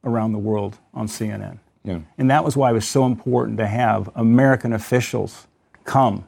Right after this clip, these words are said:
Speaker 1: to Ukraine, come to Kyiv. And I was, I had dinner just minutes ago, Jake, with a, a Ukrainian military leader. And I asked him, I said, "What we saw in Bucha today, what's going on like Bucha around Ukraine?" Just as you said, Jake, Ukraine is one great big crime scene.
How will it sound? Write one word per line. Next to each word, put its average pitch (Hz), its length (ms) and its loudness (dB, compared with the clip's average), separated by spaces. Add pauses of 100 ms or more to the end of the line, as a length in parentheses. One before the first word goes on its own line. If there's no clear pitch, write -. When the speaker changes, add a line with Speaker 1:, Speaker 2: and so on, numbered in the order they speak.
(560)
Speaker 1:
to 143 260 6
Ukraine, 107 540 -2
come 135 280 -2
to 113 80 -4
Kyiv. 92 360 -6 (440)
And 139 160 2
I 139 40 4
was, 131 200 0
I 135 80 4
had 160 240 2
dinner 151 240 4
just 143 220 -2
minutes 139 340 0
ago, 110 480 0
Jake, 107 260 0
with 110 200 -2
a, 107 340 -4 (480)
a 120 80 -12
Ukrainian 117 580 -2
military 110 500 -2
leader. 98 360 -4 (300)
And 151 100 2
I 139 60 2
asked 156 340 2
him, 135 100 0
I 113 60 0
said, 120 340 0
"What 151 140 4
we 170 100 4
saw 147 340 2
in 120 140 -2
Bucha 131 340 0
today, 107 540 0 (640)
what's 170 200 -4
going 151 300 2
on 123 280 0
like 120 240 2
Bucha 117 440 0
around 107 380 0
Ukraine?" 107 380 -2
Just 156 220 0
as 127 80 0
you 123 80 0
said, 113 240 -2
Jake, 107 280 2
Ukraine 160 480 -2
is 117 140 -2
one 131 220 -2
great 117 240 -2
big 113 180 -4
crime 107 320 -6
scene. 107 340 -8